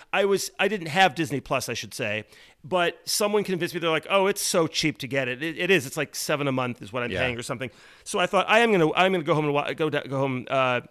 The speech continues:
Speaker 1: go start watching this." And it is, like, for Star Wars fans, to me,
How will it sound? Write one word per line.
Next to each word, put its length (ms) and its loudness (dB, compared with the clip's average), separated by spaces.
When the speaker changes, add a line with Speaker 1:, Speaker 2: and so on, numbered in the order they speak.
Speaker 1:
go 100 0
start 240 0
watching 300 0
this." 180 -4
And 320 0
it 200 0
is, 240 -2
like, 400 2
for 180 -6
Star 380 2
Wars 260 -2
fans, 360 0
to 140 -6
me, 440 0